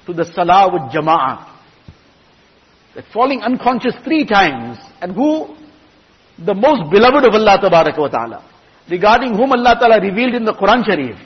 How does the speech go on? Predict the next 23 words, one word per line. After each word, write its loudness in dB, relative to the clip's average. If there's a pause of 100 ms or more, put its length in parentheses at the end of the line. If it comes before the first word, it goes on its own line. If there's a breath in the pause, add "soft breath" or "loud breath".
(680)
"لِيَغْفِرَ 0
لَكَ -2
اللَّهُ 0
مَا -2
تَقَدَّمَ -6
مِنْ -6
ذَنْبِكَ -2
وَمَا 0
تَأَخَّرَ." -8 (760)
That -10
you -2
are 0
totally 0
masoom, 0
sinless. 0 (1400)
There 0
will 0
never 2
be 0
a 2
blot 0
of -4
the -6